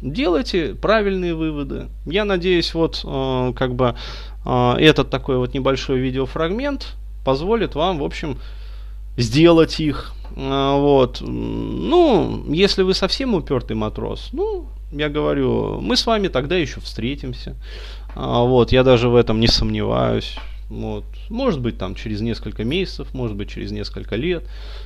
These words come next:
А, вот. Ну, вот так вот. В общем, и я вам буду рассказывать на самом деле те же истории, вот, только, может быть, уже более предметно.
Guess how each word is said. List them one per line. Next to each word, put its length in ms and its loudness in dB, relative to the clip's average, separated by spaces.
А, 280 4
вот. 360 6
Ну, 380 0
вот 140 -8
так 220 -6
вот. 80 -10
В 60 -2
общем, 800 0
и 100 0
я 200 10
вам 180 6
буду 220 4
рассказывать 560 2
на 80 -2
самом 300 -2
деле 360 4
те 300 2
же 160 2
истории, 600 0
вот, 300 4
только, 260 4
может 220 2
быть, 220 -2
уже 180 4
более 300 2
предметно. 640 -4